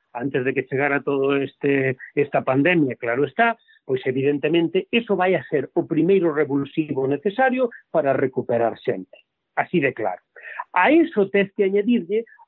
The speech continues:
outras políticas que complementen, é dicir, que faciliten a volta, que faciliten a chegada, que traten de limitar obstáculos. Por exemplo, é, eu entendo que é absolutamente, mm,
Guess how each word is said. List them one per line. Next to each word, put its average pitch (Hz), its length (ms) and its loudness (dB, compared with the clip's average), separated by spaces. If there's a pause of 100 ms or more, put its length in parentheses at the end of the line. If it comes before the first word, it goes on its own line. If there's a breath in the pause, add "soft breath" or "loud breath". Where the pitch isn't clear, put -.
outras 202 560 2
políticas 180 640 -4
que - 160 -2
complementen, 139 800 0 (160)
é 185 80 4
dicir, 185 320 0 (320 soft breath)
que 190 160 -2
faciliten 185 560 -2
a 185 80 0
volta, 180 400 0
que 156 160 -14
faciliten 202 560 0
a 196 80 -4
chegada, 170 480 0 (240 loud breath)
que 185 160 -2
traten 254 400 2
de 233 80 0
limitar 156 480 0
obstáculos. 117 720 -4 (240)
Por 160 160 2
exemplo, 143 640 -4 (560)
é, 226 240 2 (320)
eu 147 160 -2
entendo 151 480 -2
que 123 160 -6
é 156 140 2 (180)
absolutamente, 131 1040 -2 (160)
mm, 110 320 -4